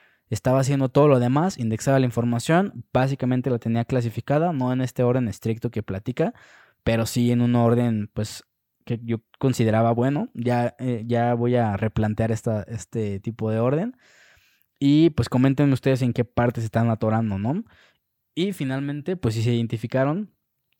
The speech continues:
con su personalidad ordenada o no, si les llamó la atención, si no son muy ordenados, si les llamó la atención el, el sistema nuevo que, que les estoy proponiendo, para que también lo conozcan. Digo, insisto, no es mío, viene en el libro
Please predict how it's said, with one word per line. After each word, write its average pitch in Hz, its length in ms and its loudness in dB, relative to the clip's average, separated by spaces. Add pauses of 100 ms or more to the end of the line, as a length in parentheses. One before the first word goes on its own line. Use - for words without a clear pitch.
(180)
con 127 140 2
su 120 120 0
personalidad 117 800 -2
ordenada 127 680 0
o 113 140 -4
no, 143 420 0 (360)
si - 200 -4
les 120 120 0
llamó 120 240 2
la 139 80 4
atención, 123 400 -4
si 131 80 -2
no 139 100 0
son 160 180 -2
muy 160 100 2
ordenados, 143 460 -2
si 131 60 -4
les 117 140 -4
llamó 123 240 -6
la 135 60 -4
atención 123 560 -8 (720)
el, 117 360 -8
el 123 160 -6
sistema 127 500 0
nuevo 117 480 0
que, 107 320 -4
que 110 120 -6
les 107 100 -4
estoy 117 240 -2
proponiendo, 127 640 -2
para 117 220 -6
que 117 100 -8
también 127 240 4
lo 160 80 6
conozcan. 143 420 0
Digo, 113 280 -2
insisto, 120 400 -4
no 120 100 -2
es 117 100 -4
mío, 160 340 0
viene 123 460 -2
en 107 280 -8
el 104 140 -6
libro 135 540 0